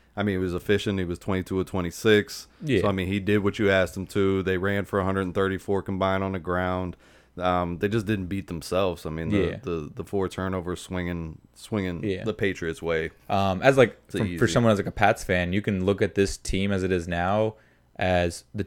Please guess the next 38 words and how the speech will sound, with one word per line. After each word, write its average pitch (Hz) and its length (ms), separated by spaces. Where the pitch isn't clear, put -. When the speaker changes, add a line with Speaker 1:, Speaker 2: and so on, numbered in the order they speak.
Speaker 2:
the 107 200
year 101 240
Tom 95 240
Brady 92 240
won 92 180
the 90 60
Super 92 180
Bowl 95 100
in 92 60
two 101 80
thousand 90 240
two, 98 320
where 95 100
you 92 60
have 87 80
that 90 220
prolific 101 640
defense 117 500
Speaker 1:
Mm-hmm. 90 80
Speaker 2:
and 104 100
you 104 60
just 92 80
have 104 140
a 95 40
competent 101 520
offense 95 360
that's 87 200
gonna 92 260
Speaker 1:
Yeah. - 80
Speaker 2:
play 92 300
efficient, 98 440
smart 95 280
ball. 101 340
Speaker 1:
Mm-hmm. 92 140
Speaker 2:
And 110 140
now 107 160
in 101 60
today's 151 480